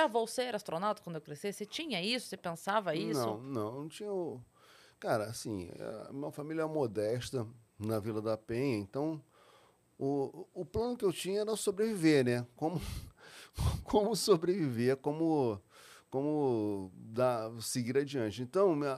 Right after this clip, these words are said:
Speaker 2: a, meus pais eram muito ligados na coisa, muito atentos à questão da educação.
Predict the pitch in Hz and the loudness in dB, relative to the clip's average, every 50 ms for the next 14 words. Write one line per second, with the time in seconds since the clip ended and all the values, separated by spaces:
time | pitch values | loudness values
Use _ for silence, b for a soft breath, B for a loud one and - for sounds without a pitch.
0 | - - 143 139 143 143 139 127 120 110 - - - 143 156 165 156 127 107 98 | -4 -4 -4 -4 0 2 2 2 2 0 -2 -4 0 2 2 4 4 2 0 -2
1 | - - - b b b b b b b b _ - - 135 139 143 151 170 196 | -4 -10 -14 b b b b b b b b _ -6 0 0 2 2 2 0 -2
2 | 196 202 185 180 190 170 147 156 156 165 160 151 160 156 - 165 160 151 156 160 | -4 -4 -6 -6 -2 2 4 4 4 4 2 0 -2 -4 -2 -2 0 0 2 2
3 | 151 147 160 180 208 190 - 196 165 139 - - 165 156 175 165 - 160 143 - | 2 0 0 0 0 2 4 4 4 4 2 -2 -4 -2 -4 -4 -6 -8 -8 -6
4 | 170 170 170 165 156 170 170 - 170 156 135 - - 117 110 101 98 95 | -4 -2 -2 -2 -2 -4 -2 -2 -2 -2 -2 -2 -2 0 0 0 -2 -6